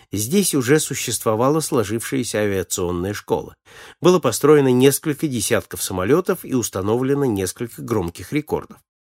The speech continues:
Правда, летать по-настоящему эти машины еще не могли и скорее совершали длинные прыжки. Для того, чтобы стать совершенными летательными аппаратами,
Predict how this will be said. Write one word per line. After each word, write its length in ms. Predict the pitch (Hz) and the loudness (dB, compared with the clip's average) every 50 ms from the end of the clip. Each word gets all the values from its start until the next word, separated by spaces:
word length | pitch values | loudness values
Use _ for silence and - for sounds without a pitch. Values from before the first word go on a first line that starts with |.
| _ _ _ _ _ _ _ _ _ - | _ _ _ _ _ _ _ _ _ 0
Правда, 320 | 117 131 117 101 104 113 | 2 2 2 2 2 0
летать 440 | 110 110 110 - - 170 165 - - | 0 0 -2 0 0 0 0 -2 -2
по-настоящему 800 | - 131 127 107 - 143 151 185 208 180 - - - 87 87 | 0 2 2 2 2 2 2 2 2 2 0 -2 -4 -2 -2
эти 160 | 87 87 - 92 | -2 -2 -2 -2
машины 360 | 92 92 87 - 117 117 113 | -2 -2 -2 -4 -2 -2 -2
еще 260 | 113 107 - - 127 | -2 -4 -2 -2 0
не 100 | 131 139 | 0 2
могли 480 | 147 170 196 214 240 220 185 - - _ _ _ _ _ _ _ _ _ | 2 0 0 -2 -2 -2 -2 -4 -4 _ _ _ _ _ _ _ _ _
и 80 | - | -6
скорее 400 | - - - 101 104 120 131 131 | -6 -4 -2 2 4 4 4 4
совершали 560 | 117 - 123 117 101 - - 117 117 120 123 | 2 2 0 0 0 0 2 2 4 4 2
длинные 580 | 113 107 95 90 104 117 117 120 120 123 127 117 | 0 -2 -4 -2 0 0 2 2 4 4 4 4
прыжки. 680 | - - 117 127 131 - - - - - 113 85 - - _ _ _ _ _ _ _ _ _ _ _ _ _ _ _ _ _ _ _ _ _ _ | 2 0 0 0 0 0 -4 -8 -6 -6 -6 -6 -6 -10 _ _ _ _ _ _ _ _ _ _ _ _ _ _ _ _ _ _ _ _ _ _
Для 160 | - 92 104 107 | -6 -4 -4 -2
того, 220 | - 107 113 104 | 0 2 0 0
чтобы 240 | - - 110 101 - | 0 -2 -6 -6 -6
стать 260 | - - 107 98 - | -4 -2 -2 -2 -2
совершенными 560 | - - 101 98 90 - - 110 98 87 80 | -4 -4 -4 -6 -6 -4 -4 -4 -2 -2 -4
летательными 720 | 78 78 - - 90 82 - - 71 73 73 71 71 71 | -6 -8 -8 -6 -8 -8 -8 -8 -10 -10 -8 -8 -10 -10
аппаратами, 580 | 73 - - 92 127 156 160 - - - - | -10 -10 -8 -6 -4 -4 -6 -6 -10 -14 -14